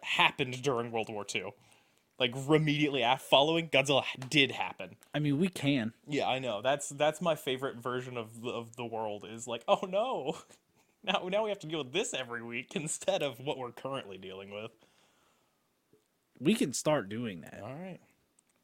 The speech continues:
Speaker 2: Okay.
Speaker 1: Godzilla happened.
Speaker 2: Godzilla happened. You heard it here first.
Speaker 1: We have video <laughs> evidence.
Speaker 2: You know what's, you know what's fucking wild? And I didn't think about it until right now. We keep making these mockumentaries
Speaker 1: Yeah.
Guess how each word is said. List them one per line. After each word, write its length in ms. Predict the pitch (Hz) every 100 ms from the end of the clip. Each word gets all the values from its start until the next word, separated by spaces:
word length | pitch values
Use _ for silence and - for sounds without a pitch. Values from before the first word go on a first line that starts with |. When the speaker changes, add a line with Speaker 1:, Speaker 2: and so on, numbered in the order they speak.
| _ _ 139
Speaker 2:
Okay. 160 | 135 - _ -
Speaker 1:
Godzilla 340 | 104 107 127 131
happened. 360 | 127 98 95 - _ _ _ _ _ -
Speaker 2:
Godzilla 320 | 147 156 156
happened. 300 | 147 156 147
You 180 | 147 156
heard 220 | 139 156
it 60 | 127
here 180 | 143 143
first. 400 | 151 110 - 120
Speaker 1:
We 120 | 123
have 320 | 160 160 135 - _ _ _ 135 123
video 280 | 131 127 131
<laughs> 20 |
evidence. 640 | 139 - - - - - _ _ _ _ _ _ _ _ _ _ _ _ _ _ _ _ _ - - _ -
Speaker 2:
You 100 | 175
know 80 | 226
what's, 220 | 196 - - 95
you 160 | 127 165
know 80 | 202
what's 220 | 185 - _
fucking 440 | - 165 147 131 113
wild? 420 | 110 117 123 123 - - _ _ _ _ _ _ _ _ _ -
And 100 | 135
I 120 | 131
didn't 240 | 139 170 135
think 160 | 135
about 160 | 127 131
it 40 |
until 260 | 120 117 113
right 220 | 110 113
now. 280 | 113 110 113
We 180 | 123 185
keep 300 | - 226 196
making 420 | 113 113 113 131
these 180 | 127 110
mockumentaries 1120 | 107 104 104 120 110 107 110 110 117 117 - -
Speaker 1:
Yeah. 300 | 107 92 87